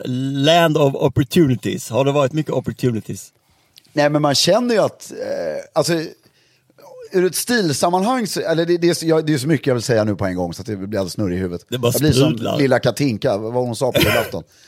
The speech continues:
Speaker 2: <laughs> När hon öppnade julklappar. "Jag är alldeles snurrig i huvudet", sa hon.
Speaker 1: Ja, usch, fy fan, det var
Speaker 2: Hon
Speaker 1: sånt
Speaker 2: var
Speaker 1: får jag
Speaker 2: så
Speaker 1: ångest
Speaker 2: glad.
Speaker 1: av. Nej, men det är
Speaker 2: Ja.
Speaker 1: hemskt ju. Usch. Vi
Speaker 2: Ja.
Speaker 1: måste ta, tagga ner med sånt.
Speaker 2: Ja, men det var inte så mycket julklappar, utan det var, det var, eh,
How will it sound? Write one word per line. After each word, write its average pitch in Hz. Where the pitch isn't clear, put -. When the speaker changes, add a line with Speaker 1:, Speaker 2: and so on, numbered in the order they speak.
Speaker 2:
<laughs> -
När 135
hon 127
öppnade 127
julklappar. 143
"Jag 165
är 185
alldeles 185
snurrig 180
i 165
huvudet", 185
sa 107
hon. 92
Speaker 1:
Ja, 117
usch, 113
fy 110
fan, 113
det 104
var 135
Speaker 2:
Hon -
Speaker 1:
sånt 117
Speaker 2:
var 123
Speaker 1:
får 110
jag 95
Speaker 2:
så 117
Speaker 1:
ångest 101
Speaker 2:
glad. -
Speaker 1:
av. -
Nej, 117
men 117
det 113
är 107
Speaker 2:
Ja. 117
Speaker 1:
hemskt -
ju. -
Usch. -
Vi 135
Speaker 2:
Ja. 131
Speaker 1:
måste 135
ta, 120
tagga 113
ner 113
med 92
sånt. -
Speaker 2:
Ja, 170
men 220
det 214
var 294
inte 302
så 185
mycket 147
julklappar, 110
utan 143
det 151
var, 151
det 165
var, 175
eh, 170